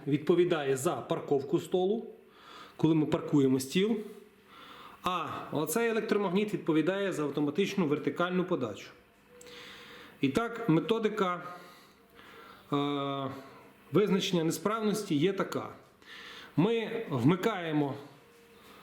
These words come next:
е, тумблер на автоматичну вертикальну подачу,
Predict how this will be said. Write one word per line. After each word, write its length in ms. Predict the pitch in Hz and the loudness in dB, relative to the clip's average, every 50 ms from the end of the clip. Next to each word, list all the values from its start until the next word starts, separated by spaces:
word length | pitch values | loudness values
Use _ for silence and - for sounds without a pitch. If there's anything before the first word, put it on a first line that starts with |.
| - - - - - - - - - - - - - - | -20 -20 -20 -20 -20 -20 -20 -20 -20 -20 -20 -10 -4 -2
е, 540 | 147 143 139 139 139 139 139 139 139 139 - - - - - | -2 0 0 -2 -2 -4 -4 -6 -6 -8 -10 -12 -16 -8 0
тумблер 520 | - 202 196 185 156 151 151 143 - - - - - - - - - - - - - | 2 2 4 4 4 2 2 0 -2 -8 -10 -14 -18 -20 -20 -20 -20 -20 -10 -2 0
на 200 | 143 160 151 139 - | 0 0 0 -2 -6
автоматичну 680 | 160 - - 185 180 180 175 190 196 - - 160 156 | -6 0 2 2 2 2 2 0 -2 -2 0 0 0
вертикальну 540 | 151 147 151 156 147 - 180 165 151 143 139 | 0 0 0 -2 -2 -2 -2 -2 0 -2 -2
подачу, 580 | - 180 180 202 220 226 226 - 214 196 196 | 0 0 0 0 -2 -2 -2 -2 -2 -2 -2